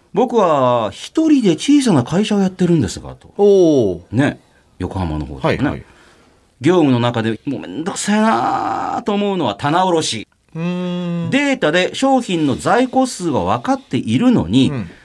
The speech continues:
Speaker 1: まあ、実際在庫の数を数えなければいけないのが本当にめんどくさいんです。
Speaker 2: はい。
Speaker 1: しかも時々データと実際の在庫数の数が合わない時があるのが腹立ちます」と。
Speaker 2: ほう。
Speaker 1: 誰か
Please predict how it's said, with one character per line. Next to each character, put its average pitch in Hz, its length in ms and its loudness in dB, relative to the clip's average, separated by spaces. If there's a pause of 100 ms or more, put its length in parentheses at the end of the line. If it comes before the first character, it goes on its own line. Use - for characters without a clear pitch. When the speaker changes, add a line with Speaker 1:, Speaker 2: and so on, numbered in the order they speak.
(120)
Speaker 1:
ま 147 80 -2
あ、 - 20 -2
実 185 260 -4
際 254 340 0
在 226 340 0
庫 269 140 -2
の 254 120 2
数 254 440 -2
を 160 120 0
数 214 500 0
え 294 60 4
な 220 160 4
け 175 140 0
れ 208 100 4
ば 190 100 2
い 123 80 0
け 175 140 -2
な 175 120 0
い 160 60 -2
の 143 80 -2
が 107 60 -6
本 403 300 -2
当 339 120 -2
に 311 60 4
め 277 80 2
ん 254 60 2
ど 240 80 0
く - 40 -10
さ 226 120 0
い 160 40 -2
ん - 20 -4
で - 60 -6
す。 - 100 -16
Speaker 2:
は - 20 -20 (140)
い。 - 40 -20
Speaker 1:
し - 60 -20
か 302 100 0
も 254 80 -2
時 196 140 -2
々 233 140 2
デ 214 460 0
ー 247 60 -12
タ 208 120 -2
と 202 120 2
実 175 360 -4
際 269 200 2
の 247 100 0
在 262 340 0
庫 269 140 -2
数 208 240 -4
の 139 140 0
数 269 320 -2
が 190 180 -4
合 220 160 -2
わ 302 160 2
な 294 160 0
い 233 80 -2
時 175 320 -4
が 143 180 -2
あ 160 60 2
る 175 80 -4
の 139 140 -2
が - 80 -6 (180)
腹 - 240 -2
立 196 120 -4
ち 127 40 -2
ま 113 80 -2
す」 - 140 -16
と。 - 120 -16 (320)
Speaker 2:
ほ 110 100 0
う。 85 100 -6 (580)
Speaker 1:
誰 78 240 -8
か 78 100 -10